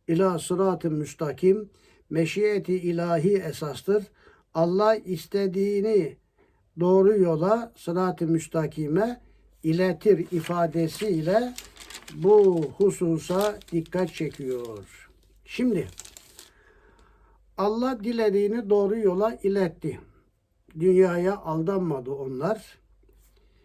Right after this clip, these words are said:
Ve dünya ahiret dengesini kurdular. Ve öbür alemde de inşallah Darüsselam'a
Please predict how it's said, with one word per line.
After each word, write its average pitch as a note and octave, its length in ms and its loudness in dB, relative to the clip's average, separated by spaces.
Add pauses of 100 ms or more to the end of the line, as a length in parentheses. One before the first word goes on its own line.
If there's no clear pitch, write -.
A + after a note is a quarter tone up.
(400)
Ve G3+ 340 0
dünya F3+ 360 2
ahiret F#3 800 0
dengesini E3 640 0
kurdular. E3 680 -2 (920)
Ve G#3+ 320 0
öbür F#3+ 240 2
alemde D#3+ 760 -2
de D3 160 -8
inşallah E3+ 760 -2
Darüsselam'a D#3+ 1120 -4